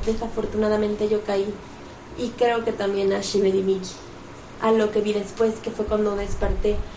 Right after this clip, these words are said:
gracias al, a la abuela, que cuando yo desperté ya estaba ahí. Y nada más alcancé a escuchar que le dijo a Hasib que tenían que regresar.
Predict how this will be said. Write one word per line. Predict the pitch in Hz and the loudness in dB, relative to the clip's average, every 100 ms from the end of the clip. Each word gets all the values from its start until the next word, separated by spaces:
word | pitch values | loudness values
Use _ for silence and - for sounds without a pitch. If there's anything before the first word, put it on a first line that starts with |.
| - - | -10 -6
gracias | 226 214 233 220 | 0 2 4 2
al, | 226 214 214 - - | 0 0 0 -2 -2
a | 226 | 0
la | 226 226 | 0 0
abuela, | 220 214 214 214 226 233 - - - - - - - - | 0 2 4 4 4 2 -4 -12 -14 -14 -14 -16 -16 -6
que | 247 | 0
cuando | 240 240 240 | 2 4 4
yo | 240 | 4
desperté | 269 - 277 269 247 | 2 0 0 4 4
ya | 240 | 4
estaba | - 226 208 | 2 2 4
ahí. | 208 254 - - - 247 | 2 0 -4 -14 -8 0
Y | |
nada | 254 254 | 4 6
más | 247 247 | 4 4
alcancé | 262 269 277 277 | 0 0 0 2
a | |
escuchar | 269 - 247 233 | 0 0 -2 0
que | 233 | 2
le | 226 | 2
dijo | 226 233 | 2 0
a | 226 226 | -4 -4
Hasib | - 226 - - - - - | -2 -4 -4 -12 -18 -16 -4
que | 247 | 0
tenían | 233 233 220 | 4 4 4
que | 220 | 2
regresar. | 220 214 208 190 208 | 2 2 0 0 -2